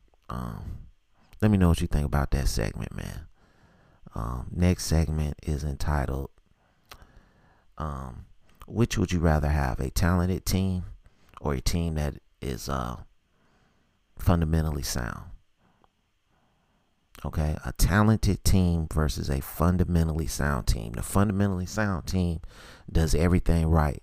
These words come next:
The talented team usually just tries to get by on talent. All right, here's what I wrote about that. Talented team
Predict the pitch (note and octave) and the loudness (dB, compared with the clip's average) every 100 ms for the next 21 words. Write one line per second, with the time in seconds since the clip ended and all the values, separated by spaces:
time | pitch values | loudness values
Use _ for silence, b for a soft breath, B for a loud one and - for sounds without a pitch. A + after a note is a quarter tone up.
0 | - C2 - F2+ F2+ F2 - - E2+ D#2+ | -8 0 2 4 2 0 -2 -2 -2 -2
1 | D#2+ E2+ D2+ E2 D#2+ D2 - D2+ D#2 - | -2 0 0 0 0 0 4 6 6 4
2 | D2+ D2+ C#2+ C#2+ B1+ - C#2+ A#1+ - _ | 0 -2 0 -2 -2 -2 -2 -4 -12 _
3 | _ B B B B B - D2 D2 - | _ B B B B B -2 0 0 2
4 | F2 F2 E2+ E2 D#2+ D#2 D#2 D2 - G1+ | 4 4 4 6 6 4 4 2 0 -4
5 | - _ B B B B B - G2 G#2+ | -8 _ B B B B B 6 8 8
6 | G#2+ G#2 - F#2 F#2 F#2 F2+ | 6 4 2 0 2 0 -2